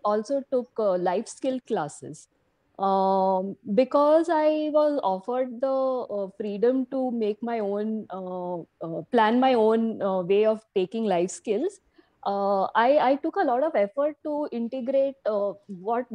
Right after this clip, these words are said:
the children were learning in other subjects into my life skill classes.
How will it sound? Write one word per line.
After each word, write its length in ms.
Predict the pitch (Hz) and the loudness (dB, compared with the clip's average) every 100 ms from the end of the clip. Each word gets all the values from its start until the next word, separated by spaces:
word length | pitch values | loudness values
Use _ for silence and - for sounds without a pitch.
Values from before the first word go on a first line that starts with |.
| 254 | 0
the 60 | |
children 400 | 254 233 233 277 | 2 0 2 2
were 100 | 277 | 2
learning 440 | 247 202 208 262 285 | 2 2 2 0 -2
in 100 | 285 | -4
other 320 | 175 170 254 | -6 -4 -4
subjects 540 | 277 226 202 294 - - | -4 -6 -4 -4 -6 -8
into 320 | 240 233 285 | -6 -2 0
my 180 | 277 262 | 0 0
life 280 | 220 170 185 | 0 0 -2
skill 300 | - 208 202 | -4 -4 -2
classes. 600 | 190 151 139 160 147 | -6 -8 -8 -8 -8